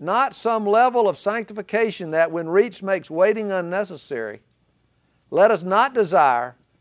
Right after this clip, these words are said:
to graduate beyond waiting. Let us seek to know God in our waiting, because remember what he has said, "No eye has seen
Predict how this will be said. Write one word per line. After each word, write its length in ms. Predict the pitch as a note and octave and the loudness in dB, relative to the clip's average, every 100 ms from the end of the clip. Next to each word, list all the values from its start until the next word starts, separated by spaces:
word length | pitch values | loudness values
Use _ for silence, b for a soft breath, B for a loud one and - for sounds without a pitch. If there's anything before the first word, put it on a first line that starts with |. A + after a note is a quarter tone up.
| - | -10
to 80 | C#3+ | -4
graduate 760 | C3 F#3 A3+ F#3+ G#3+ A3 G#3+ | 2 4 4 2 0 0 0
beyond 480 | E3 E3 G3 F#3+ F3 | -4 -4 -2 -2 -2
waiting. 480 | E3 G#3 F#3 A#2+ G2+ _ _ _ _ _ _ _ _ _ - | 2 2 2 -4 -14 _ _ _ _ _ _ _ _ _ 0
Let 180 | E3+ B3+ | 4 4
us 160 | A#3+ | 2
seek 420 | - C4+ D4 _ - | -2 -4 -4 _ -8
to 120 | A3 | -4
know 180 | A3 F#3 | 0 0
God 460 | C#3+ G3 A#3 B3 | 2 2 4 2
in 220 | A3+ G#3 | 2 -2
our 160 | G#3+ G3 | -4 -4
waiting, 540 | F3 F#3+ F#3+ D3 G#2 G2 _ _ _ _ _ _ _ _ _ _ _ | -2 -2 -2 -6 -14 -20 _ _ _ _ _ _ _ _ _ _ _
because 320 | D3 C#3+ E3+ | -12 -8 -8
remember 300 | F3 G3 A3+ | -8 -8 -6
what 160 | A3+ F#3 | -4 -4
he 80 | F#3 | -6
has 140 | F3 | -10
said, 280 | - G3+ C#3 | -6 -6 -4
"No 160 | D#3+ | -6
eye 220 | F3 F#3 G3+ | -4 -4 -4
has 200 | F#3+ F3+ | -8 -12
seen 540 | - B3 F3+ G2+ G#2 | -12 -12 -10 -14 -20